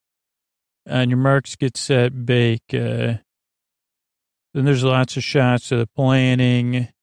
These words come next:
of pictures for inspiration.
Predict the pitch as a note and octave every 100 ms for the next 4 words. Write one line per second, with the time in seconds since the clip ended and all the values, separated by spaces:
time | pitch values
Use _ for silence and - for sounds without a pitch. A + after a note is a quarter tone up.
0 | E3+ B2+ G#2+ - D#3 - - C3 - C#3
1 | B2 A2+ - B2+ B2+ B2+ B2+ B2+ - B2+
2 | A#2+ A#2+ A#2+